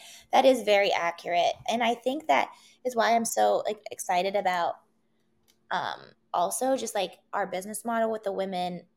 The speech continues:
that are in charge of running their own cities. Like, it can be a great piece of freedom for them too, just like it was for me, if that's what they're looking for.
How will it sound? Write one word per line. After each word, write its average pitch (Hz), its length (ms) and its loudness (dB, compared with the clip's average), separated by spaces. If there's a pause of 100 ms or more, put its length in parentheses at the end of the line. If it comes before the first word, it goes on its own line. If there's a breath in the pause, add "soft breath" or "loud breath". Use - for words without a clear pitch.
(200)
that 202 120 -2
are 180 80 0
in 190 120 -6
charge 185 400 -6
of 185 120 -12
running 180 320 -6
their 185 140 -6
own 175 160 -8
cities. 185 500 -4
Like, 180 120 -4 (120)
it - 120 -2 (120)
can 202 240 -10
be 190 300 -6 (140)
a - 80 -4
great 175 340 -6 (100)
piece - 220 -18
of 180 80 -14
freedom 175 400 -10
for - 160 -10
them 175 220 -6
too, 185 240 -4
just 196 160 -8
like 180 100 -12
it 139 80 -6
was - 160 -6
for - 100 -10
me, 180 360 -8
if 196 160 2 (100)
that's 165 200 -6
what - 120 -10
they're 95 100 -6
looking - 320 -16
for. 76 400 -12